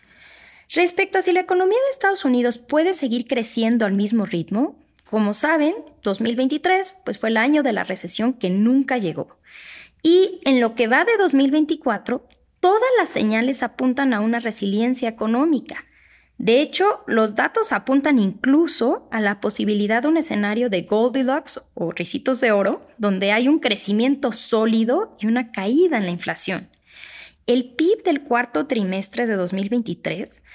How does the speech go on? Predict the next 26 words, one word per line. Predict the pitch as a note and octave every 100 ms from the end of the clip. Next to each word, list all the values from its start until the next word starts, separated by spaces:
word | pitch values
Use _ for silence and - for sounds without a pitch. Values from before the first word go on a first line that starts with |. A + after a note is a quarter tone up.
| - - _
aumentó | A3+ A#3+ B3 B3 D4+
a |
una | F4 F#4 F4+
tasa | - F4 - F4+
anualizada | D#4+ A#3 G#3 A#3 B3
de | B3 G#3
tres | - C4 D4 D4
punto | D4+ D4+ D4 C4+
tres | C4+ C#4
por | - B3
ciento | G#3+ C4 C4 A3 - - _ - - -
y | A#3
el | B3+ B3+
mercado | C4 D#4+ G#4
laboral | D4+ G#3+ A3+ B3
sigue | C4 A#3
estando | A3+ A3 G#3+ F#3
fuerte, | - G#3+ G3+ C4 D#4+
con | A3 F#3
el | E3+
informe | F3+ G#3 A#3 B3
de | F#3
nómina | G3 A3 A3+ B3
sorprendiendo | A3 F#3 D#3+ F3+ F#3+ F#3
al | F3
alza, | F#3+ G3+ - C#4